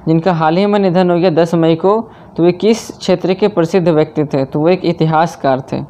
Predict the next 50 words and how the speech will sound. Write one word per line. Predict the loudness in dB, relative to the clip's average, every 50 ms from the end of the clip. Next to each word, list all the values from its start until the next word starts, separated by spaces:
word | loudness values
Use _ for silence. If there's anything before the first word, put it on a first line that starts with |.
| -16 -20 -20 -20 -20 -20 -20 -20 -20 -12 -2
क्या | 0 0 2
नाम | 2 2 2 2 2
है | 0
उनका? | 0 0 0 0 0 0 0
तो | 0 0 -2
उनका | -2 0 0 0 0
नाम | 2 0 0 0 0
है | 0 0
हरिशंकर | 0 0 0 -2 -2 -2 -4 -2 -2 0 0
वासुदेवन। | 2 0 0 0 -2 -4 -2 -2 -2 0 -2 -2 -4 -6 -12 -18 -20 -20 -20 -20 -20 -20 -20 -20 -20 -20 -20 -20 -14 -4 0
तो | 2
ये | 2 4 4 2 0 -2 -4 -12 -20 -20 -18 -10 -4
एक | -4 -4 -4 -4 -10 -6 -4
इतिहासकार | -4 -2 -2 0 2 2 0 0 -2 -2 -2 -2 -2 -2
थे, | -2 -2
ठीक | -2 -2 0 0
है, | -2
एक | -2 -2
historian | -4 -6 -6 -2 0 0 2 2 2 2 0 0
थे। | -2 -4 -6 -6 -10 -16 -20 -20 -20 -20 -20 -20 -20 -20 -20 -20 -20 -20 -20 -20 -20 -20 -20 -20 -20 -20 -20 -20 -20 -20 -20 -20 -20 -20 -20 -10 -6
इनका | -6 -4 -2 -2
हाल | -2 0 0 0
ही | 0 0
में | 0 -2
सिक्सटी | -2 -2 -4 -6 -4 -2 0 0
एट | 2 2 2 2 0 -2 0 0
years | 0 0 -2 -2
की | -2 -2
उम्र | 0 0 2 0 0
में | 0 -2 -2 -4 -8 -12 -20 -20 -20 -20 -14 -6 -2
इनका | 0 2
निधन | 2 2 2 2 2 2 2
हो | 0
गया। | 0 0 0 0
इनको | 0 2 0 0
देखिए | 2 2 2 0 2 0 0 0
कि | 0 -2
चार | -2 0 2 2 2 2 2
मई | 0 0 0
को | 0 0 0 0
इनको | 0 0 0 0 0
जो | 0 2 2
है | 2 2 2 0 -2 -6
सांस | -6 -2 -2 -2 0 0
लेने | -2 0 0
में | 0 0 0
problem | 0 0 0 2 2 0 0
हो | 0 0
रही | 0 0 -2
थी | -2 -2 -4 -4 -6